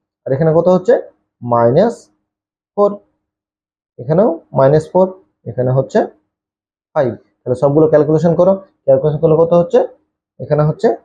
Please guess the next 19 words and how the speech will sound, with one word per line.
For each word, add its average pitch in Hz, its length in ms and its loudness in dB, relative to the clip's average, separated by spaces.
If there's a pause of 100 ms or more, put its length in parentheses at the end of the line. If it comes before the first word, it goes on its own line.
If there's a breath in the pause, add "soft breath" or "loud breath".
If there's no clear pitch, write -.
কুড়ি 147 260 2 (360)
আর 190 80 2 (440)
চার, 127 160 0 (320)
চব্বিশ, 131 380 0 (200)
মাইনাস 143 380 2
চব্বিশ 165 360 2 (800)
প্লাস 151 200 -4 (120)
পাঁচ, 127 200 2 (120)
তাহলে 127 280 2
চব্বিশ 139 300 2
থেকে 143 200 2
প্লাস 131 260 2
বাদ, 135 140 2 (100)
পাঁচ 135 160 2 (100)
বাদ 139 140 2
দিলে 170 160 2 (560)
মাইনাস 123 520 0
উনিশ। 123 220 0 (400)
তাহলে 135 120 2